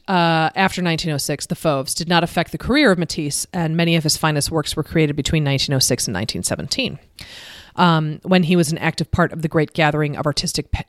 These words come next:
talent in Montparnasse, even though he did not quite fit in, uh, he had a conservative appearance and a strict bourgeois work habit. So he was certainly not, like, a bohemian, like,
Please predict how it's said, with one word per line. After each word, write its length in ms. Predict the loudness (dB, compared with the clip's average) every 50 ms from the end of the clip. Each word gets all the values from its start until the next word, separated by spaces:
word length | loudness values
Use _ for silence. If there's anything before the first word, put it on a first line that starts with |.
| _
talent 360 | -6 -4 -2 -2 -2 -2 -4 -4
in 180 | -4 -2 -2 0
Montparnasse, 800 | -2 -2 -2 -2 -2 0 2 4 4 4 2 2 -2 -2 -4 -6 -8 _ -2
even 180 | -2 0 2
though 120 | 2 2 2
he 140 | 2 0 0
did 140 | 0 0
not 180 | -2 -2 -2 -4
quite 300 | -2 0 0 0 0 0
fit 180 | -4 -2 0 2
in, 380 | 4 4 2 2 -2 -4 -8 -10 -14 -20 -20 -20 -20 _ _ -4
uh, 220 | -2 -2 -2 -2
he 200 | -2 -2 0 2
had 120 | 2 2
a 60 | 0 0
conservative 600 | -4 -4 -4 -2 0 2 2 2 2 0 0 0
appearance 460 | 0 0 2 2 2 2 0 -2 -4
and 160 | -4 -4 -2
a 60 | -2
strict 400 | -2 -2 0 -2 -2 -2 -6 -14 -14 _
bourgeois 540 | 0 2 4 4 4 4 4 4 6 6 4
work 240 | 4 2 0 -2 -2
habit. 640 | -8 -12 -10 -10 -10 -10 -8 -8 -8 -8 -8 -10 -10 _ _ -20 -20 -20 -20 _ -2
So 160 | 2 2 2
he 120 | 4 2
was 240 | 2 2 0 0 -2
certainly 380 | -4 -2 -2 -2 -2 -2 -2 0
not, 220 | 2 2 2 2
like, 240 | 0 -2 -4 -4 -4 -4
a 80 | -2
bohemian, 920 | 2 4 4 2 2 0 0 0 2 4 4 4 4 4 4 2 2 2 2
like, 340 | 2 2 2 2 0 -4